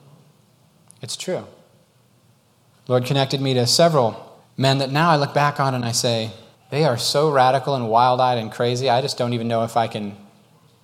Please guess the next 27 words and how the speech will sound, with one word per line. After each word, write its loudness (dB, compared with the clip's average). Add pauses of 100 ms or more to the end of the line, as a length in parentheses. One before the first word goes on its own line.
handle -4 (800)
the -10
Scoville 0
rating -2 (420)
on -2
their," 0 (400)
<laughs> -20
on, -4
do -10
you -6
know -6
what -8
that -6
Scoville -6
rating -8
system -12
is? -18 (480)
It's -8
how 4
they 0
measure -2
how 0
hot 2
hot 0
sauce 0
is. -6 (840)
Okay. -10